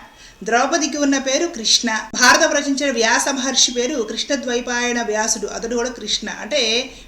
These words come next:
వీళ్ళందరూ నల్ల కలువ వర్ణం కలిగిన వాళ్ళు. నలుపు అంటే ఏదో ఇప్పుడు మనం ఉండే నలుపు రంగు కాదండి, ఆ నలుపు కూడా మెరుస్తుందట. ఎలా మెరుస్తుందో తెలుసా?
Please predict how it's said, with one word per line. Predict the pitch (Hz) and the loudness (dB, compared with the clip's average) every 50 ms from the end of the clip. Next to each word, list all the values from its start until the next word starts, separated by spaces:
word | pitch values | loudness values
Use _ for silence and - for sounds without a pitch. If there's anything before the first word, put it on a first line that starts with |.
| - | -8
వీళ్ళందరూ | 214 220 214 208 214 233 247 254 277 302 294 262 233 233 233 233 240 226 214 202 | -6 -4 -4 -2 -2 0 0 0 0 0 0 0 2 2 2 2 0 -2 -4 -6
నల్ల | 208 202 214 233 254 | -4 -4 -4 -4 -4
కలువ | 269 262 269 262 262 262 254 254 | -4 -2 -2 -2 -2 0 0 0
వర్ణం | 254 254 233 240 247 254 247 | 0 0 0 0 0 0 0
కలిగిన | 233 240 233 240 240 226 | -2 -2 -2 -2 -2 0
వాళ్ళు. | 226 233 233 233 220 196 - 190 | 2 2 2 2 2 -2 -6 -4
నలుపు | 208 226 269 254 277 | -4 -2 -2 -2 -2
అంటే | 262 254 247 262 254 | -2 -2 -2 0 0
ఏదో | 233 233 233 247 254 233 220 226 240 247 247 - - - - - - | 0 0 -2 -2 -2 -2 -2 -4 -4 -6 -8 -12 -18 -20 -20 -20 -14
ఇప్పుడు | 190 - 233 240 | -8 -4 -4 -2
మనం | 214 208 220 269 294 311 | -2 -2 -2 0 2 2
ఉండే | 311 311 285 302 302 277 240 240 247 | 4 4 4 6 6 6 4 4 2
నలుపు | 247 240 254 254 285 | 2 0 0 -2 -2
రంగు | 277 269 254 254 247 | -2 0 0 0 -2
కాదండి, | 220 208 214 226 233 226 208 185 - - - - - - - - - - - 240 | 0 -2 -2 -2 -2 -4 -6 -8 -12 -18 -20 -20 -20 -20 -20 -20 -20 -10 -6 -2
ఆ | 254 | 0
నలుపు | 269 247 214 226 269 302 - 339 | 0 2 2 2 0 0 -2 -2
కూడా | 320 311 320 311 330 339 330 | 0 4 6 6 8 8 6
మెరుస్తుందట. | 330 302 285 311 302 - 330 311 311 294 240 220 196 - - - | 6 4 4 4 4 2 2 2 0 0 0 -2 -6 -8 -8 -6
ఎలా | 190 190 196 226 277 302 | -6 -4 -2 0 0 2
మెరుస్తుందో | 311 285 302 294 - - 285 285 | 2 0 0 0 -2 -2 -2 -2
తెలుసా? | 269 262 269 269 - 302 294 320 330 311 233 175 | 0 0 0 0 2 2 2 2 2 2 0 -2